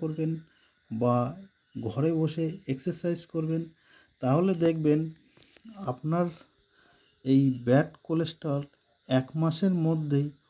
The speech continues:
অনেকটা নিয়ন্ত্রণে চলে এসেছে। তো বন্ধুরা, আপনাদের যদি কারোর এই ধরনের সমস্যা থেকে থাকে, তাহলে আপনারা এই মেডিসিনটি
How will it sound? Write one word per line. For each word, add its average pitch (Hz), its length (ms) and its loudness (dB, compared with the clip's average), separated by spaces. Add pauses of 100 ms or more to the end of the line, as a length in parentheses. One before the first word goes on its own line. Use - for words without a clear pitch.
(160)
অনেকটা 160 520 2
নিয়ন্ত্রণে 147 640 2 (420)
চলে 127 300 4
এসেছে। 107 280 -12 (960)
তো 117 80 -4 (220)
বন্ধুরা, 170 400 4 (1600)
আপনাদের 175 460 0 (360)
যদি 135 240 6
কারোর 156 320 0 (100)
এই 139 180 2
ধরনের 185 440 -2 (140)
সমস্যা 143 460 -2 (640)
থেকে 143 260 2
থাকে, 175 340 -2 (500)
তাহলে 127 400 0 (180)
আপনারা 156 540 -2 (480)
এই 151 180 0
মেডিসিনটি 160 800 0